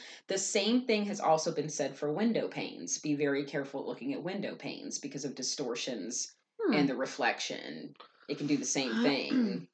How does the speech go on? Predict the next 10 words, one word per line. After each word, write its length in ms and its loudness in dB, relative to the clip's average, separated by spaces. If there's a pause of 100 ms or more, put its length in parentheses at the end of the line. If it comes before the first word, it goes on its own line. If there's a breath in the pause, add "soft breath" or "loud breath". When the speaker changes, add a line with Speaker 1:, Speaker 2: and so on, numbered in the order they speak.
Speaker 1:
Make 160 0
your 140 6
eyes 320 8
think 180 -4
you're 100 -6
looking 320 -4
at 80 -6
a 60 -4
spirit 600 -4
when 440 -4